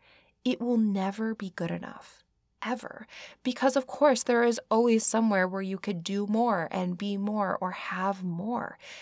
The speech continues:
But what does more really mean to you? This is something that I've really been contemplating. Like, what would more actually do for me? In some places, you know, more is essential and it would be so good and,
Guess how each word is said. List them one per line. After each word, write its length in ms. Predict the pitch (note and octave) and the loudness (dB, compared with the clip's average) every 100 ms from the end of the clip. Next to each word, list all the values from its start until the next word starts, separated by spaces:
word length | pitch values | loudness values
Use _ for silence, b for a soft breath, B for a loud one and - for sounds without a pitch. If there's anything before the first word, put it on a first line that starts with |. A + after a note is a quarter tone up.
| B B | B B
But 160 | A3+ A#3 | 4 8
what 180 | A3+ A3 | 6 6
does 220 | D#4 G#3 | -2 0
more 400 | F#3+ F#3 G#3+ A#3 | 0 2 2 0
really 280 | G3+ F3 F3 | -2 -2 -2
mean 260 | E3+ E3+ | -2 -2
to 180 | E3 - | -4 -8
you? 80 | - | -4
This 220 | - F3+ | -4 -2
is 80 | A3 | -2
something 340 | - A3 A#3 | -2 0 0
that 120 | G#3+ G3 | -2 -2
I've 160 | F3 | -6
really 160 | F#3+ F#3+ | -6 -4
been 180 | F3+ F3 | -6 -6
contemplating. 880 | - F3 E3+ E3 - - - F3+ - _ _ _ _ _ _ _ - | -8 -8 -8 -10 -12 -14 -12 -14 -14 _ _ _ _ _ _ _ -8
Like, 100 | G3+ | -4
what 500 | F#3+ F#3 G#3+ F#4 - B B B | -4 0 2 2 -2 B B B
would 220 | G#3+ B3 | 2 4
more 760 | F#3 F3 E3+ E3+ A#3 G#3+ F#3+ F3+ B B B _ _ | 4 2 4 4 4 4 2 -2 B B B _ _
actually 680 | G3 A3+ - G#3+ G3+ F#3+ F3+ _ _ _ _ _ _ - | 10 10 2 -2 -2 -2 -4 _ _ _ _ _ _ -12
do 240 | E3+ G3 D4+ | -2 0 0
for 180 | - - | -2 -8
me? 200 | - - | -6 0
In 120 | A3+ | 0
some 240 | A#3 D#4+ | 4 2
places, 600 | E4+ F3+ E3+ G#3 A#3+ A#3 - | 4 0 0 0 0 -2 -2
you 80 | G#3+ | -2
know, 120 | F#3+ | 0
more 400 | F#3 F#3+ G3 G3+ | 0 2 2 2
is 340 | - F#3+ F#3 - B B B B _ _ | 0 0 0 -4 B B B B _ _
essential 520 | A3 A3 G#3+ A#3+ F#3 E3+ | 4 6 4 2 0 2
and 160 | F3 | 2
it 160 | F3+ - | 0 0
would 260 | F3+ F3 | -2 -4
be 540 | F3+ F3 F3+ F3 F3 - _ | -8 -4 -2 -2 -4 -8 _
so 600 | - - F#3+ F#3 F3+ F3 | -2 0 2 0 0 -4
good 340 | E3+ G#3 G3 - | 0 4 6 4
and, 320 | F3+ F3 E3+ | 2 2 0